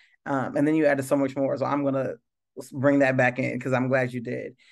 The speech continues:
is because I do feel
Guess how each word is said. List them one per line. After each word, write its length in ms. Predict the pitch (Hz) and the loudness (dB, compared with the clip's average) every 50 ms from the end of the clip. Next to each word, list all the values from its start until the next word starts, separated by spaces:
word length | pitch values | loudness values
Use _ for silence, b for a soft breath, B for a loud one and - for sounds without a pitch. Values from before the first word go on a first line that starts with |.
| b b b b | b b b b
is 180 | 160 156 139 | -4 -2 -2
because 800 | 135 147 143 - 175 156 151 147 147 143 143 143 139 135 131 - - - | -2 -4 -2 0 2 4 6 6 6 6 6 4 2 -2 -8 -12 -10 -6
I 160 | 131 139 147 | 0 0 0
do 300 | 143 131 127 156 156 160 | 0 0 -2 -2 -2 -2
feel 540 | 160 - - 156 147 147 139 139 139 139 131 | -2 -6 -6 -4 0 2 4 4 4 4 2